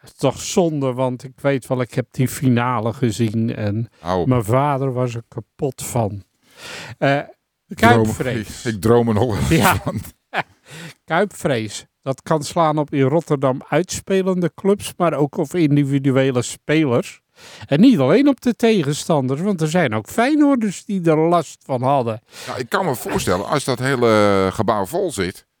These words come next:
Speaker 1: Ja.
Speaker 2: dat je voor het eerst wordt opgesteld, dat je toch even moet slikken.
Speaker 1: Nou, ik kan me voorstellen dat dat wat, wat doet. En er zijn mensen zoals de Deen Lars Elstroep en Stijn Huizigem, zo'n Belg, die hebben de,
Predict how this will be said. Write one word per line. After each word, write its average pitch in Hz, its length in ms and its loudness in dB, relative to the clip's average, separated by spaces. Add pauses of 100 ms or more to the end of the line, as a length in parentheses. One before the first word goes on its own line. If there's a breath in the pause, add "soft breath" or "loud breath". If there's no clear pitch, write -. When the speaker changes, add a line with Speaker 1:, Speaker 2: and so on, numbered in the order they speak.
Speaker 1:
Ja. - 200 -2 (160)
Speaker 2:
dat 120 180 -4
je 127 120 2
voor 123 140 0
het 117 80 2
eerst 120 160 0
wordt 113 160 -2
opgesteld, 127 640 -4 (140)
dat 101 180 -12
je 110 80 -6
toch 113 200 -6
even 80 160 -4
moet 101 140 -6
slikken. - 340 -6
Speaker 1:
Nou, 139 300 -4
ik 139 80 -8
kan - 180 -6
me 143 140 0
voorstellen 139 520 -2
dat 131 220 -2
dat 131 260 -6
wat, 110 220 -2 (100)
wat 120 300 -2
doet. 175 240 -2
En 123 200 -6
er 123 60 0
zijn 147 300 0
mensen 147 400 -4
zoals 123 440 0
de 117 200 0
Deen 131 280 0
Lars 120 300 0
Elstroep 160 800 -4
en 123 320 -4 (240 soft breath)
Stijn 127 460 -4
Huizigem, 143 640 -4
zo'n 123 260 0
Belg, 131 480 -4 (540 loud breath)
die 156 180 0
hebben 143 340 2
de, 127 160 -4